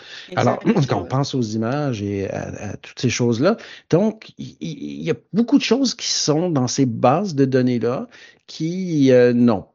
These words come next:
Speaker 1: pas eu d'autorisation de partage. Et là, on, on a une espèce d'intelli-, de, de, de, de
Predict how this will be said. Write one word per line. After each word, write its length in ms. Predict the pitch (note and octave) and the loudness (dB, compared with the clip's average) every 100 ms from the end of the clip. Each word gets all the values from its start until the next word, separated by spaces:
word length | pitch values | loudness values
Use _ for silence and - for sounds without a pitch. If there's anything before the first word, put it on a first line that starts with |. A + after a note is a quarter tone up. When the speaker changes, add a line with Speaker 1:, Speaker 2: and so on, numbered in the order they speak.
| _ | _
Speaker 1:
pas 180 | F3 C4+ | 0 0
eu 140 | G#3+ | 0
d'autorisation 1000 | F#3 C3+ C3 C#3 B2 A#2+ A2 - C3 B2 A2 | 2 2 4 2 2 2 2 0 -2 -2 -2
de 100 | F#2+ | -4
partage. 720 | - F#2 - A2 F3 G#3 A#2 | -6 -6 -4 -4 -4 -6 -2
Et 100 | B2+ | 2
là, 160 | E3 F#3 | 4 4
on, 400 | C#3+ A#2+ B2 A#2+ A#2 A#2 B2 | 2 0 -2 -2 -6 -6 -2
on 160 | B2 B2+ | 0 2
a 320 | C3+ C3 B2+ | 2 2 2
une 140 | A#2+ | 0
espèce 400 | A2+ - - C#3+ | -2 -4 -4 -2
d'intelli-, 520 | C3+ B2+ A#2+ C3 B2+ B2+ | 2 2 4 0 0 0
de, 220 | B2+ A#2+ | 2 2
de, 200 | A2+ A#2 | 2 -2
de, 180 | A2+ G#2+ A2 A2 | -2 -4 -8 -12
de 100 | - | -10